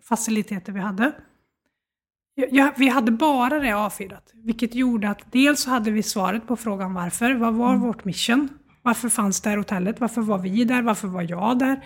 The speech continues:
Speaker 2: Mm.
Speaker 1: Det var så självklart för mig då. Så då kunde jag väldigt lätt hantera hans fråga
Speaker 2: Mm.
Speaker 1: och säga att, "Men vet du, jag är ju bästa kompis med skidskolechefen. Jag pratar med Robin.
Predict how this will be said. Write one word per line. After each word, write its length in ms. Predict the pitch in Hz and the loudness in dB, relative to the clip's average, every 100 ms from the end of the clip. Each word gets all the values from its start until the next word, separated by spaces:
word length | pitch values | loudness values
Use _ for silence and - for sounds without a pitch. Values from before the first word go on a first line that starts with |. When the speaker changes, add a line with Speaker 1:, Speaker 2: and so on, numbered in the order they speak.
| - - | -12 0
Speaker 2:
Mm. 100 | 190 | 4
Speaker 1:
Det 60 | |
var 120 | 262 | 4
så 100 | 269 226 | 4 0
självklart 560 | 339 330 - 349 370 | 0 0 0 0 0
för 120 | - | 0
mig 180 | 339 277 | 0 2
då. 200 | 214 165 - - _ | 2 -2 -6 -20 _
Så 120 | 277 | 0
då 80 | 277 | 2
kunde 240 | 311 294 | 4 4
jag 120 | 294 277 | 4 4
väldigt 280 | 269 262 | 2 2
lätt 440 | 285 403 - - - | 2 2 0 -12 -4
hantera 720 | 277 233 - 254 220 202 220 | 4 4 2 -2 0 2 0
hans 240 | 214 196 | 0 -2
fråga 320 | - 269 220 320 | 0 2 6 4
Speaker 2:
Mm. 120 | - - - _ _ _ _ - | 2 -16 -20 _ _ _ _ -8
Speaker 1:
och 80 | 233 | -2
säga 400 | 311 285 233 233 | 2 4 4 2
att, 200 | 240 - - _ _ _ - | -2 -8 -20 _ _ _ 4
"Men 140 | 277 | 6
vet 240 | 302 311 - | 8 6 2
du, 200 | 185 151 - _ _ | -4 -4 -12 _ _
jag 200 | - 320 | 0 2
är 40 | 294 | 4
ju 80 | 220 | 2
bästa 300 | 233 - 247 | 0 -4 -8
kompis 840 | - 277 180 - - 294 - - | -2 0 0 -4 -4 -4 -4 -4
med 120 | 233 | -4
skidskolechefen. 1120 | - 233 196 - 196 180 - 190 - 330 294 180 _ _ - | 0 -2 -2 -4 -4 -8 -6 -10 -6 -4 -4 -6 _ _ -14
Jag 140 | 180 | -12
pratar 300 | - 339 - | -2 -2 0
med 140 | 302 339 | -2 0
Robin. 300 | 320 180 | -2 -2